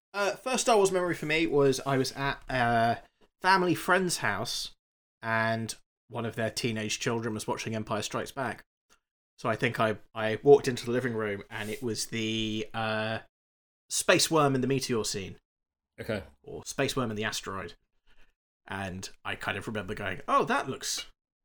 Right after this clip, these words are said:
Speaker 1: that looks new and exciting." And then I think from there we used to watch, um, my granddad had, uh, I'm fairly sure recorded off of the T V, Return of the Jedi V H S.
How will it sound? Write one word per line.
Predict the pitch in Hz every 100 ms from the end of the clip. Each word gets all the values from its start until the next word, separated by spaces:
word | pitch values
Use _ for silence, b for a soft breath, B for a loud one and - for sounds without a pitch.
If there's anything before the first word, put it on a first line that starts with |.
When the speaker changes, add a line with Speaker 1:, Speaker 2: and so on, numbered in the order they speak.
| _ B B _ _ _ _
Speaker 1:
that | 143 -
looks | 170 - -
new | 95 95 92
and | -
exciting." | - - 104 - 131 160 - _ _
And | 135 131 127 -
then | 131 127
I | 127
think | 139 -
from | - 139 127
there | 127 127 123
we | 123
used | 123 -
to | 127
watch, | 117 117 - -
um, | 117 113 110 110 - _ _ - B B B - - _ _ _ _ _ - _ 127
my | 117 117 113 107 104 98 - _ _ _ -
granddad | 127 131 120 107
had, | 120 107 98 -
uh, | 104 104 101 101 98 - _ _ _ _ _ -
I'm | 110
fairly | - 180 175
sure | - 151 131
recorded | 127 - 147 135 131
off | 123 131
of | -
the | 135
T | - 113
V, | 107 113 95
Return | 101 - 120 110
of | 104
the |
Jedi | 104 110 120 120
V | 123
H | 123 -
S. | 135 135